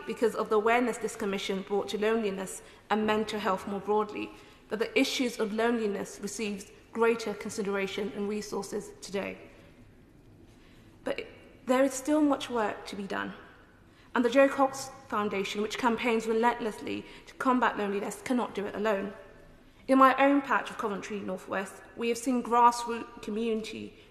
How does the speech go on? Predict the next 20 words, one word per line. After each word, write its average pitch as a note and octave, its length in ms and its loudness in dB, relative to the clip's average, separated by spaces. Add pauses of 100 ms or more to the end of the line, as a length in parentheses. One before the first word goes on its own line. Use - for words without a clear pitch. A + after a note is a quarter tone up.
groups - 360 -2
work A3 360 0
to C4 100 -4
ensure G3+ 500 -4 (360)
that - 80 2
no A#3+ 280 4
one G#3+ 160 2
in G3 80 -2
my F#3+ 360 -2
community G3+ 580 -4
feels F#3+ 440 -4
alone. G3 360 -2 (840)
During C#4+ 240 6
the C#4 60 6
pandemic, B3 640 0 (460)
as A3 160 2
we A#3+ 60 0
were A#3 120 8
all B3 220 4
social, B3+ 720 2